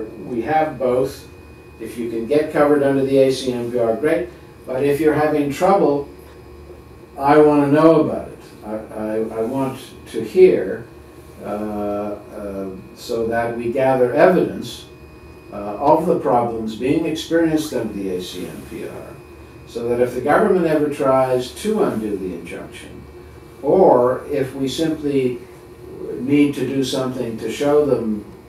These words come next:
you know, that they're not providing reasonable access under the A C M P R, in other words, to, to try and compel them to do so, we need the evidence. And so I've already received qu-, quite a few.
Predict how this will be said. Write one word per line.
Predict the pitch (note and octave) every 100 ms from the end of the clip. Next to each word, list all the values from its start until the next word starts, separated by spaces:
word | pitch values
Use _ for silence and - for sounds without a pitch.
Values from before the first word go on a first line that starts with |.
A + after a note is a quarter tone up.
| - - -
you | -
know, | G#2 G#2+
that | G#2+ -
they're | A#2
not | B2 B2
providing | A#2+ A2 A#2 A2+ G#2+
reasonable | A2+ A2+ F#2+ F#2+
access | - - - F#2 - - -
under | - G#2
the | G2+ G#2
A | G#2
C | G2+ G2 F#2+
M | F#2
P | G2+
R, | D3 -
in | G#2+
other | A2 G#2+
words, | G#2+ G#2 F#2
to, | G#2+
to | G2+ - -
try | B2 A2+
and | G#2+
compel | - - - D3
them | - A2+ G#2+
to |
do | - F3 F3
so, | - - - - - - - -
we | C3+ D3+
need | E3 D#3+
the | D#3
evidence. | G3 - - - - - - - - - - A2+
And | A2+ A#2 A#2
so | A#2 C3 B2 B2+ B2+ A#2
I've | A#2+ C#3+
already | D#3 F3+ D#3 C#3+
received | B2+ - F3+ E3 D#3 B2+
qu-, | - - A#2+ A#2
quite | C#3+ C#3
a | B2+
few. | - C#3 C#3 A#2 A#2+